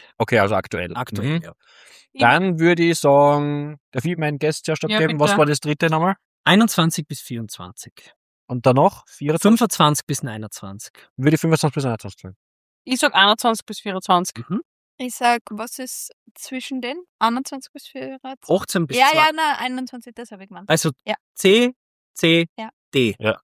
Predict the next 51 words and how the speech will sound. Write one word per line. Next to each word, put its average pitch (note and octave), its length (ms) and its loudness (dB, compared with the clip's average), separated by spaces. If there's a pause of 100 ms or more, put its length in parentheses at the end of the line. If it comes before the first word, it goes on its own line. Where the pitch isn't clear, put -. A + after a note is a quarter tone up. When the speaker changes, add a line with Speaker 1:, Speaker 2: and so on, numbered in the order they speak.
(160)
Speaker 2:
D C3 160 4
ist - 140 -2
richtig. F#3+ 420 0
Fünfundzwanzig D#3 680 -10
bis - 80 -18
Speaker 3:
Boah. F#3+ 140 2
Speaker 2:
neunundzwanzig F#3 600 0
Jahren E3 360 -2 (680)
hat D#3 240 0
vor C#3 200 -4
allem D3 140 2
damit C#3+ 340 2
zu D3+ 160 0
tun, D#3 180 -4
dass C#3 140 -12
immer D#3 240 -8
mehr C#3 680 0
junge C#3+ 300 -2
Leute B2 400 0
Speaker 3:
Sie - 80 -20
es A#2+ 200 -2
Speaker 2:
einfach C#3 120 -2
Speaker 3:
nicht G#3 140 -8
leisten G3 320 0
können. F#3 280 -12 (720)
Speaker 2:
erstens D#3+ 320 -2
das F3+ 360 0
oder D3+ 240 2
einfach C3+ 320 -2 (120)
zuerst C#3+ 400 -6
die D3 80 -2
Speaker 1:
<clears throat> - 180 4
Speaker 2:
Ausbildung E4 220 4
fertig - 340 -6
machen C3 160 -4
wollen, C3 120 -8
Speaker 1:
Genau. A2+ 240 2
Speaker 2:
kein C#3+ 200 -2
Risiko D3+ 380 -4
eingehen B2+ 260 -4
Speaker 1:
Und A#2 100 0
genau D#3+ 200 6
deswegen D#3 280 4
habe D#3+ 100 6
ich - 60 0
vorher C#3+ 140 6
gefragt, F3+ 300 0
weil C3+ 120 4
ich B2+ 80 -4
glaub D3+ 300 6
nämlich, C#3+ 320 0